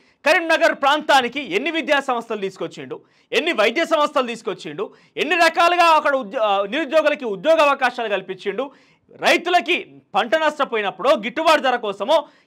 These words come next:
కేంద్ర ప్రభుత్వం నుంచి ఎన్ని నిధులు తీసుకొచ్చిండు? ఏమైనా సమాధానం ఉందా? ఏముండదు. ఏం చెప్తారు మళ్ళా అంటే, "హిందువులంతా ఏకం కావాలన్నా" అని అంటాడు. దాని మాత్రాన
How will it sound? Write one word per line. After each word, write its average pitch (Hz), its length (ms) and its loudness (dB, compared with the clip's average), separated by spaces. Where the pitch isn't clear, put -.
కేంద్ర 349 260 4
ప్రభుత్వం 277 440 -2
నుంచి 226 300 -6
ఎన్ని 247 160 -6
నిధులు 240 200 -8
తీసుకొచ్చిండు? 196 680 -8
ఏమైనా 180 240 -6
సమాధానం 196 440 -6
ఉందా? 196 220 -6
ఏముండదు. 190 600 0
ఏం 196 220 -4
చెప్తారు 262 240 -4
మళ్ళా 202 200 -6
అంటే, 190 380 -6
"హిందువులంతా 330 720 4
ఏకం 359 260 2
కావాలన్నా" 339 720 4
అని 190 80 -10
అంటాడు. 190 240 -8
దాని 160 340 -6
మాత్రాన 277 560 -2